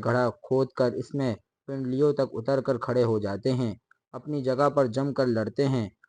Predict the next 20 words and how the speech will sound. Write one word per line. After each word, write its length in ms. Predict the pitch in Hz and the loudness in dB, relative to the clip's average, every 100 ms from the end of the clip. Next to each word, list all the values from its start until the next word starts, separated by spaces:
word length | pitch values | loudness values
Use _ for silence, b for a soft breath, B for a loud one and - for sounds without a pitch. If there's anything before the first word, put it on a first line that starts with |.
| _ | _
اپنے 260 | 123 151 151 | -6 -4 -2
قبیلے 400 | - 131 143 156 | 0 0 4 4
کے 120 | 143 | 4
جھنڈے 360 | 139 123 127 143 | 2 0 2 2
کی 200 | 139 131 | 4 0
حفاظت 400 | 120 123 123 123 | 0 0 0 -2
کرتے 300 | - 98 135 | -4 -6 -2
ہیں 220 | 131 123 101 _ _ - | -2 -2 -4 _ _ -10
اور 160 | 135 | -6
لڑتے 440 | 123 120 117 131 120 | -4 -4 -2 -2 0
لڑتے 320 | 107 95 135 | -2 -2 -2
شہید 380 | - 107 123 107 | -2 -2 0 0
ہو 100 | 98 | -2
جاتے 340 | 98 95 123 | -4 -4 -4
ہیں۔ 180 | 113 98 - _ _ _ _ | -2 -4 -10 _ _ _ _
اور 120 | 113 | -8
یہ 160 | 123 139 | -2 0
ہیں 140 | 156 | 0
حضرت 220 | 143 143 143 | 0 0 0
عمر 200 | 143 | 0